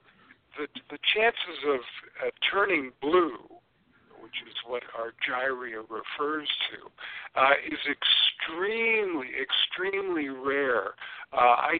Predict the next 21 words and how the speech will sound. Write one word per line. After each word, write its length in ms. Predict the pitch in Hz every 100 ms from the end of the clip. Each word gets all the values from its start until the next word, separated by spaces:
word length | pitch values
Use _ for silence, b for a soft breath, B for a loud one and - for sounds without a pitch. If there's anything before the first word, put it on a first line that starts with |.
| -
doubt 280 | 175 175 175
that 100 | 165 -
there's 340 | 151 131 160 165
even 360 | 170 160 156 143
been 160 | 143 - - -
ten 380 | 185 185 170 156 - B _ - 156
actual 560 | 151 151 - - 147 123
reported 640 | 131 - - 160 160 131 _ - -
cases 580 | 170 170 - - 95 - - - B B B B B _ 135
in 160 | 135
all 560 | - 147 165 175 180 170
this 140 | 156 143 - -
time 420 | 160 156 127 117
of 220 | 131 131 - 135
using 420 | 156 147 - 131 123 147
any 260 | 196 208 -
kind 260 | 113 117
of 80 | 113 - -
silver 340 | 135 120 104 98 -
product. 500 | - 170 160 - - -
So, 160 | 143